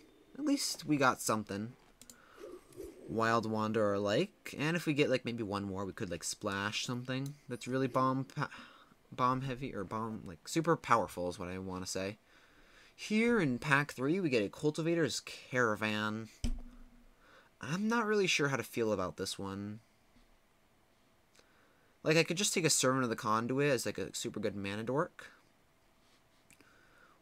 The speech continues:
Or we can take this three mana, crew three, add one mana of any color. Five five. Hmm. I think let's take the Cultivator's Caravan. Maybe we can add in the S-,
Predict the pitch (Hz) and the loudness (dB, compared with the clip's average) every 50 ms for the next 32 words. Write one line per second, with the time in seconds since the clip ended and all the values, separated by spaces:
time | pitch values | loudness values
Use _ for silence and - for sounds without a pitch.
0 | _ - 123 135 139 143 139 135 - - - 143 139 - - 117 110 107 - - | _ 0 4 4 6 6 4 2 -2 -4 -6 -6 -6 -2 2 2 2 2 2 0
1 | - - - - - - - - _ _ - 113 123 127 135 131 123 123 123 123 | 0 0 0 0 -2 -4 -6 -8 _ _ -2 0 2 2 2 2 0 0 0 0
2 | 120 120 117 120 117 117 117 117 117 117 117 117 - - _ - - - - 135 | 0 0 0 0 0 0 0 0 0 0 -2 -4 -6 -8 _ -16 -6 0 2 2
3 | 131 131 127 - - 107 95 104 104 104 104 104 107 110 107 107 - 104 104 107 | 2 2 0 -4 -6 -4 -2 0 0 2 2 0 0 0 -2 -2 -2 -2 -2 0
4 | 107 107 110 107 107 107 107 104 101 98 - 113 98 104 113 135 160 165 - - | 0 -2 -2 -2 -2 -4 -4 -4 -6 -6 -6 -4 -2 -2 -2 -2 -4 -6 -12 -18
5 | - - - - - - _ _ _ - - 113 110 113 107 - 143 147 147 151 | -20 -20 -20 -20 -20 -20 _ _ _ -6 -2 -2 -2 0 0 0 0 0 0 -2
6 | 160 - - - - - _ _ _ _ _ _ _ _ _ _ _ _ _ _ | -4 -10 -14 -20 -20 -20 _ _ _ _ _ _ _ _ _ _ _ _ _ _
7 | _ _ _ _ _ _ - _ _ _ - - _ _ _ _ _ _ _ _ | _ _ _ _ _ _ -20 _ _ _ -20 -20 _ _ _ _ _ _ _ _
8 | _ _ _ _ _ _ _ - - 143 135 127 123 123 117 117 - - - - | _ _ _ _ _ _ _ -8 -4 -2 -2 0 0 -2 -4 -6 -10 -16 -20 -20
9 | _ _ _ _ _ _ _ _ _ _ _ _ _ _ _ _ _ _ _ _ | _ _ _ _ _ _ _ _ _ _ _ _ _ _ _ _ _ _ _ _
10 | _ - - - _ _ - 147 - 202 156 - 269 269 - 269 233 - 160 - | _ -20 -20 -20 _ _ -12 -8 -6 -2 0 2 2 2 2 -2 -4 -4 -2 2
11 | - 180 180 165 170 151 147 131 117 107 - - - 110 101 98 98 87 104 101 | 4 4 4 6 6 4 6 4 4 2 0 -2 0 2 2 2 2 0 0 0
12 | 101 104 104 107 107 117 117 135 139 135 131 135 123 120 117 110 110 107 107 104 | 0 -2 -2 -4 -4 -4 -4 -2 -2 -2 -2 0 0 0 0 0 -2 -2 -2 -2
13 | 101 104 101 101 101 101 101 - - - | -2 0 0 0 0 -2 -2 -4 -6 -8